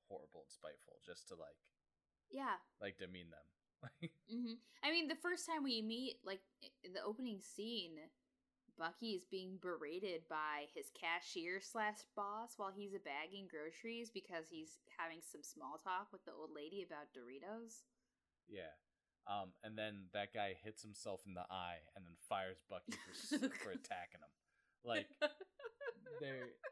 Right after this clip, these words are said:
Speaker 1: they do everything they can to, like, shit on him. Um,
Speaker 2: Yeah.
Speaker 1: which I find, it, it works well in comedy, I think, is, you know, the world is shitting on you in a way that is just, it
Speaker 2: Mm-hmm.
Speaker 1: makes no sense how much you're being,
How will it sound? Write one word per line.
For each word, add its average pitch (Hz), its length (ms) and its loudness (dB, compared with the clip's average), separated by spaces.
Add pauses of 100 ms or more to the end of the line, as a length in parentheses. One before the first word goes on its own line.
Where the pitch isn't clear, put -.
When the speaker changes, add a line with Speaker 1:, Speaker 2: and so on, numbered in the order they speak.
(120)
Speaker 1:
they 139 100 -6
do 170 200 -2 (140)
everything 123 460 -8
they 101 100 -12 (140)
can 98 240 -8 (160)
to, 95 160 -12
like, 85 180 -4
shit 87 300 -6
on 117 160 -4
him. 151 160 -8 (640)
Um, - 160 4
Speaker 2:
Yeah. 196 220 6 (460)
Speaker 1:
which - 140 -8
I 120 80 2
find, 98 480 -4 (560)
it, - 240 2
it 170 80 0
works 214 260 -2
well 135 160 2
in 110 80 -2
comedy, 92 400 -2
I 85 140 0
think, 92 240 -12
is, - 180 -12
you 110 140 -4
know, 78 80 -10 (420)
the 127 140 -4
world 110 340 -2
is 98 80 -8
shitting 90 400 -6
on 82 160 -8
you 82 160 -14
in 80 80 -14
a 87 140 -8
way 82 160 -10 (160)
that 80 160 -10
is - 80 -20
just, - 320 -16 (880)
it 98 80 -8
Speaker 2:
Mm-hmm. 92 100 -8
Speaker 1:
makes 90 300 -8
no 107 400 -6
sense 85 480 -10 (100)
how 85 140 -8 (100)
much 78 220 -10 (500)
you're 95 220 -2
being, 80 320 -6